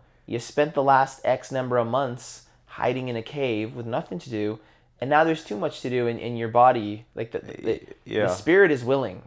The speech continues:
Speaker 1: but the body is weak and fleshy.
Speaker 2: <laughs> W-, well, yeah, I mean, on, on some level, um,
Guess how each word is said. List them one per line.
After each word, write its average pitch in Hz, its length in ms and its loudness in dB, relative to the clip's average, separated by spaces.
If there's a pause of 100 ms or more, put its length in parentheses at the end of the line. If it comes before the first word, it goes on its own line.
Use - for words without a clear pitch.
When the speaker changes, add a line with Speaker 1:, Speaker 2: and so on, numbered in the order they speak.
Speaker 1:
but 120 120 -14
the 113 60 -8
body 123 340 6
is 110 120 -8
weak 123 280 -6
and 101 140 -14
fleshy. 113 340 -8 (600)
Speaker 2:
<laughs> - 720 -10
W-, 123 220 -2
well, 131 200 10
yeah, 139 220 12
I 117 100 8
mean, 127 200 2
on, 123 260 4
on 120 200 4
some 123 300 0
level, 123 580 6
um, 95 600 4